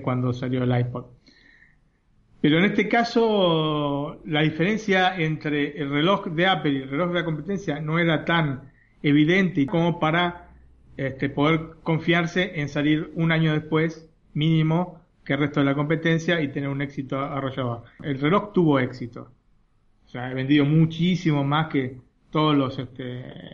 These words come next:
los, los relojes de la competencia aún ju-, eh, juntos. Pero, eh, estaba esta cosa que no es de Apple, sacar un producto que no está totalmente acabado. Y el soft es parte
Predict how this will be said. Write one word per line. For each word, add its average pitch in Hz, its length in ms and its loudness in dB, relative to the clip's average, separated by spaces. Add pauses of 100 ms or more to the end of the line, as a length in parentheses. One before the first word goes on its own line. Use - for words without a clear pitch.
(120)
los, 135 380 -8
los 131 300 -4
relojes 143 360 2
de 131 60 0
la 127 100 -2
competencia 143 600 -2 (200)
aún 156 260 4
ju-, 165 360 2
eh, 143 100 -2
juntos. 127 580 -2 (640)
Pero, 196 460 4
eh, 143 840 0 (180)
estaba 208 260 0
esta 208 160 0
cosa 208 320 0
que 151 140 2
no 185 140 2
es 165 60 2
de 151 100 2
Apple, 131 340 -2
sacar 147 340 -2
un 170 120 -2
producto 180 460 -2
que 151 80 0
no 143 80 -4
está 160 180 -4
totalmente 160 440 0
acabado. 127 540 0 (320)
Y 151 80 4
el 143 60 4
soft 247 380 2
es 160 80 -6
parte 196 640 -4